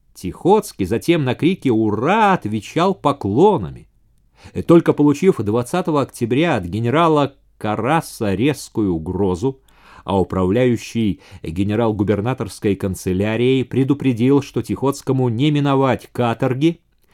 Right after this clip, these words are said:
велел полиции принять решительные меры против погромов. Сенатор Турау и предал его суду.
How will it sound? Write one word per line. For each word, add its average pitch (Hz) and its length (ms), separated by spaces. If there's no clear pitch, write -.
велел 139 520
полиции 185 640
принять 160 460
решительные 135 1000
меры 190 360
против 143 500
погромов. 87 640
Сенатор 127 640
Турау 131 680
и 226 260
предал 98 720
его 113 340
суду. 73 580